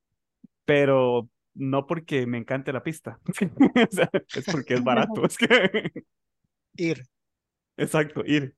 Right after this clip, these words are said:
Speaker 3: El, bueno, el vuelo es barato.
Speaker 1: El vuelo es barato, sí, exacto. O sea, todos los vuelos que vi, ese es como el más, el más, el más, eh, eh, ¿cómo se llama? Rentable. Pero, digamos, me, me, me pareció interesante que no mencionaron,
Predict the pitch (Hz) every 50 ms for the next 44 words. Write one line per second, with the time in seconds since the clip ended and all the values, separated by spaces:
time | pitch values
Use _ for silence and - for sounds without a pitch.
0 | _ _ 156 151 160 165 165 156 - 170 147 143 143 160 170 170 160 147 139 147
1 | 147 151 147 - - 156 143 _ - 131 120 123 139 147 151 160 147 139 135 131
2 | 127 - - 120 117 123 120 117 123 113 - 117 113 135 123 - - 165 185 180
3 | 160 180 180 185 - - 127 127 135 143 - 127 - 143 131 - _ - 131 123
4 | 117 117 113 110 110 113 - - - _ _ _ _ _ _ _ _ _ _ _
5 | _ - 117 110 110 117 117 113 - - - - 123 117 113 117 113 117 123 120
6 | 117 113 110 - - - 113 117 117 107 - - - - - - _ 123 - _
7 | - _ _ _ _ - 123 117 113 117 113 117 113 _ 123 131 139 139 143 156
8 | 165 165 156 147 _ _ _ _ _ _ _ _ _ _ _ _ _ _ _ _
9 | _ _ _ _ _ - 120 117 110 - 120 113 104 101 - - 147 _ _ _
10 | _ _ _ _ _ _ - 185 202 196 175 185 190 196 _ _ _ _ _ _
11 | _ _ _ _ _ _ _ _ 117 120 123 123 135 151 147 135 123 117 123 120
12 | 120 - - 117 120 117 117 117 113 110 - 117 117 117 113 - - 117 117 113
13 | - 123 123 127 143 143 139 143 139 - 160 139 123 120 123 127 139 143 131 127
14 | 117 117 117 120 123 127 139 147 147 143